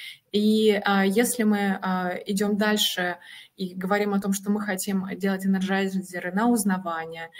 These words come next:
даже с теми группами устанавливать контакт, с которыми мы вроде бы уже формально знакомы, мы знаем их имена, то это как раз один из способов,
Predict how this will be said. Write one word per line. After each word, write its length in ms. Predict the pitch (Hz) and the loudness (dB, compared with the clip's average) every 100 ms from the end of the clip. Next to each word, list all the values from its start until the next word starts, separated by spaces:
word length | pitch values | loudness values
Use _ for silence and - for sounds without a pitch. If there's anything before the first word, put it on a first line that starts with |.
| - - - | -20 -12 -2
даже 220 | 202 202 | -2 -2
с 60 | - | -2
теми 180 | 220 214 | 0 2
группами 440 | 214 226 202 190 | 0 -2 0 0
устанавливать 500 | 185 190 185 170 170 | -2 -4 -4 -4 -8
контакт, 360 | - 185 185 180 | -10 -8 -8 -8
с 80 | - | -8
которыми 340 | 190 190 185 | -8 -6 0
мы 120 | 190 | 2
вроде 260 | 190 233 226 | 4 4 4
бы 100 | 190 | 0
уже 160 | 185 190 | -2 -4
формально 460 | 190 196 208 214 190 | -6 -2 2 4 2
знакомы, 540 | 180 170 - 220 180 | 0 -8 -2 -2 -2
мы 100 | 180 | -6
знаем 280 | - 175 170 | -8 -8 -8
их 200 | - - | -14 -2
имена, 380 | 190 202 294 415 - _ _ _ _ _ _ _ - - - | 2 4 4 0 -8 _ _ _ _ _ _ _ -16 -16 2
то 120 | 220 | 6
это 140 | 247 240 | 8 6
как 140 | 208 | 4
раз 380 | 185 185 226 226 | 6 8 8 6
один 240 | 190 190 | 4 4
из 60 | 180 - | 2 0
способов, 560 | 277 311 247 180 180 | 0 0 0 -2 -4